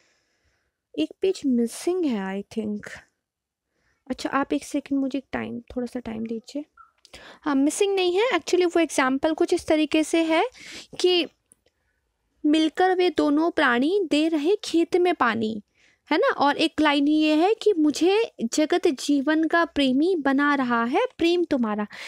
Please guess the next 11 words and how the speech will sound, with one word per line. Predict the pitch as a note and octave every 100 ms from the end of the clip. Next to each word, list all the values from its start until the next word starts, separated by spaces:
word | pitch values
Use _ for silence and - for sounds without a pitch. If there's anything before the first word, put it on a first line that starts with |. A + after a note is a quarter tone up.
| - -
यानी | D4
कि | E4+ G4
मुझे | F#4+ G4 C#4+
जगत | C#4 C4+ E4 -
का, | - A3
जीवन | G3+ - C4 B3+ D#4
का | A4+ A4 G#4+
प्रेमी | G4+ F4+ D4+
बना | C#4+ A#3 G3 F#3+
रहा | F#3+
है, | G3 G3